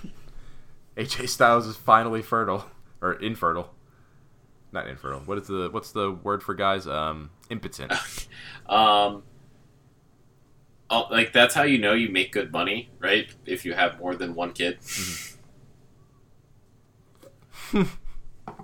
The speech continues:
Speaker 1: Well, and I mean, unless you're doing a welfare
Speaker 2: Yeah, that's
Speaker 1: scam.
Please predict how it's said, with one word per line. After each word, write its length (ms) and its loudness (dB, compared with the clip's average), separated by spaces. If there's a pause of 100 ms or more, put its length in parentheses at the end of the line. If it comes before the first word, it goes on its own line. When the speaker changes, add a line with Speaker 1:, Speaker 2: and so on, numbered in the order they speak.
(400)
Speaker 1:
Well, 320 10 (160)
and 180 2
I 60 4
mean, 140 -2
unless 220 -2
you're 80 -10
doing 220 -2
a 40 -4
welfare 220 10
Speaker 2:
Yeah, 60 8
that's 160 -2
Speaker 1:
scam. 240 -6